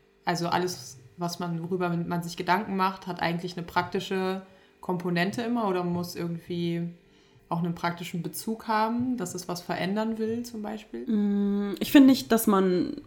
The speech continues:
Speaker 2: mit allem, mit dem man sich beschäftigt, dass es irgendwas verändern muss. Ich finde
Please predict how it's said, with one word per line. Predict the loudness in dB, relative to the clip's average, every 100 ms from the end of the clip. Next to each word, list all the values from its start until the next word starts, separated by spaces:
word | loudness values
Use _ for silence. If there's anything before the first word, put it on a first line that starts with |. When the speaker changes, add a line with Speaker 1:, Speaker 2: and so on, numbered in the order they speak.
| -4
Speaker 2:
mit | 0 4
allem, | 6 8 12 12 12
mit | 12
dem | 8
man | 8
sich | 4 -2
beschäftigt, | 0 2 0 -4
dass | -2 -2
es | 2
irgendwas | 2 2 2
verändern | 2 4 4
muss. | 4 2
Ich | -2
finde | -2 -4